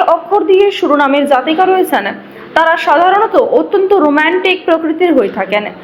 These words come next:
এছাড়াও নিজের মনের কথা প্রকাশ করতে তারা খুব একটা দ্বিধাবোধ করেন না। আর যে সমস্ত ক্ষেত্রে এরা নিজেদের মনের কথা প্রকাশ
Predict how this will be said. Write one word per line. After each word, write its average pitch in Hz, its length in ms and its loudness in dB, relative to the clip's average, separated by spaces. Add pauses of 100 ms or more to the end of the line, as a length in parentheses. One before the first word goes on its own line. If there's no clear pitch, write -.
(180)
এছাড়াও 277 540 2
নিজের 339 340 2
মনের 311 320 2
কথা 403 260 0
প্রকাশ 269 380 0
করতে 277 340 0 (360)
তারা 330 240 0
খুব 359 240 0
একটা 440 360 0
দ্বিধাবোধ 370 600 0
করেন 202 300 -2
না। 196 140 -2 (520)
আর 285 140 0 (100)
যে 302 180 0
সমস্ত 453 400 0 (100)
ক্ষেত্রে 381 320 0 (120)
এরা 262 160 0
নিজেদের 277 400 0
মনের 277 340 0
কথা 381 220 -2
প্রকাশ 381 320 -2